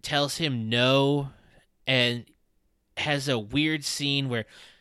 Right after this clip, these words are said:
all these women start singing at him as he swims away. Uh, they look like some Midsummer <laughs> ass women. It was weird. Uh, Aquaman's whole thing is he's brooding and he's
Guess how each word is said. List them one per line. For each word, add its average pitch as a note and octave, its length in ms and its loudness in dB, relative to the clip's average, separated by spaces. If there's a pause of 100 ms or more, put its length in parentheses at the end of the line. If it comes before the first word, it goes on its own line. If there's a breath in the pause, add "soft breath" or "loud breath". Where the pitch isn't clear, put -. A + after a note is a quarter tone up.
(200 loud breath)
all C#3+ 140 -2
these D3 240 0
women C#3 220 -2
start - 280 -6
singing C#3 640 -2
at C#3 240 -2
him D3 360 0
as A#2+ 220 -2
he A#2 140 -6
swims B2+ 680 -2
away. A#2 720 0 (500 soft breath)
Uh, A2 140 -2
they C3 160 0
look D3+ 160 -6
like D3 100 -6
some A#2 300 -2
Midsummer C#3 640 -2
<laughs> A2+ 60 -6
ass - 520 -4 (400 loud breath)
women. C#3+ 320 2
It C#3+ 160 -2
was B2 140 -2
weird. A#2 640 2 (440 loud breath)
Uh, A#2+ 160 0 (100)
Aquaman's F#3 800 0
whole C#3+ 240 0
thing C3 400 0
is A#2 320 0
he's A#2 240 -8
brooding D#3 840 0
and A#2 340 -2 (120)
he's B2+ 400 -4